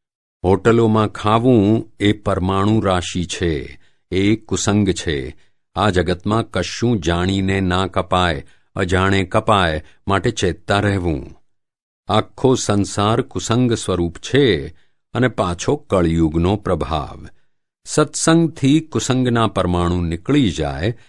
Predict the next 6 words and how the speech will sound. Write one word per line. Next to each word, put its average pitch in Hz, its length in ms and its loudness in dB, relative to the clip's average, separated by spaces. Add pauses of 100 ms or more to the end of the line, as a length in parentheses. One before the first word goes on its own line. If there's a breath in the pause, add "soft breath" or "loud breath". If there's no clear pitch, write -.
(140 soft breath)
અને 110 200 2
નવા 87 600 0
શુદ્ધ 117 440 -2
પરમાણુ 78 600 -4
દાખલ 104 420 -2
થાય. - 460 -16